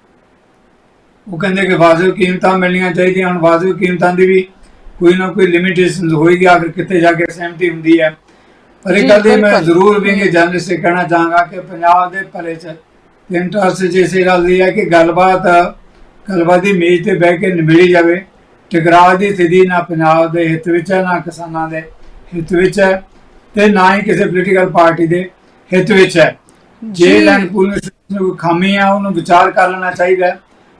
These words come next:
Speaker 1: ਪਰ ਮੁੱਖ ਮੰਤਰੀ ਭਗਵੰਤ ਮਾਨ ਕਹਿੰਦੇ ਕਿ ਇਹਨੂੰ ਟਕਰਾਅ ਜਾਂ ਗੁੰਮਰਾਹਕੁੰਨ ਢੰਗ ਨਾਲ ਪ੍ਰਚਾਰ ਦਾ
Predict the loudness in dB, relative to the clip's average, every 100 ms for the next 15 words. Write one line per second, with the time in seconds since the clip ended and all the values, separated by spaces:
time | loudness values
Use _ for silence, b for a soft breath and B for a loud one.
0 | _ -8 -6 -6 -6 -4 -2 -2 -2 -2
1 | -4 -4 -6 -4 -4 -2 0 -2 -2 -4
2 | -2 2 4 2 0 -4 -8 _ _ _
3 | -8 -2 2 2 2 -2 0 0 0 -2
4 | -2 -6 -2 2 2 4 0 0